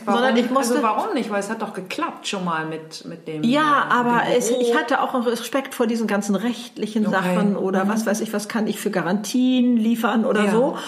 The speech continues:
Speaker 1: Und das war also schon jetzt, äh, es mussten einige behindertengerecht sein
Speaker 2: Mhm.
Speaker 1: und, äh, also da war schon einiges gefordert und dann, äh, sagt dieser kühne und mutige Mensch aber auch noch zu mir,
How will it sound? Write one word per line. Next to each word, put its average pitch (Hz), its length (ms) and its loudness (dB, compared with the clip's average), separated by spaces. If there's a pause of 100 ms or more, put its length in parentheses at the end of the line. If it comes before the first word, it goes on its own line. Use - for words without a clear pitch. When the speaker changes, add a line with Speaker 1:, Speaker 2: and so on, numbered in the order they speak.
(280)
Speaker 1:
Und 226 160 2
das - 200 0
war 220 360 0
also 226 240 2
schon 233 440 0
jetzt, 214 400 -2
äh, 196 260 0
es 196 140 -4
mussten 190 500 -2
einige 175 640 0
behindertengerecht 233 1040 0
sein 202 640 2
Speaker 2:
Mhm. - 60 -2
Speaker 1:
und, 170 480 -6
äh, 160 260 -2 (760)
also 214 180 2
da 214 200 2
war 226 200 2
schon 240 240 0
einiges 233 420 0
gefordert 208 680 0
und 254 460 0
dann, 220 440 2
äh, 208 140 0
sagt 196 440 -2
dieser 196 500 2 (300)
kühne 208 420 0
und 202 240 0
mutige 220 380 -2
Mensch 185 260 0
aber 196 300 0
auch 214 80 0
noch 233 160 0
zu - 160 -2
mir, 247 320 2